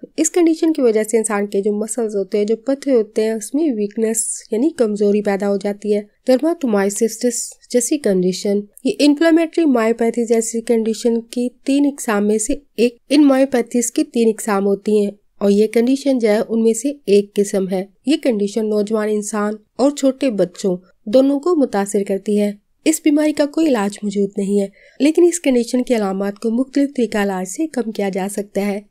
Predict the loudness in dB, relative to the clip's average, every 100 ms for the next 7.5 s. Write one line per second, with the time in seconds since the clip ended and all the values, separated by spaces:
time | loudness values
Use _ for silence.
0 | -6 -2 0 2 0 0 -2 -2 0 0
1 | 0 0 0 0 0 -2 -2 _ _ -2
2 | -2 0 -4 -4 -4 -2 -2 -4 -4 -4
3 | -4 -8 -2 -2 0 -2 0 -2 -2 -6
4 | -6 -2 -2 -2 -2 -2 -4 -2 -2 0
5 | -2 -2 0 2 2 -2 _ -4 0 -2
6 | -2 -2 0 -2 -4 -6 -4 -6 -6 -6
7 | -4 -2 -2 -4 -6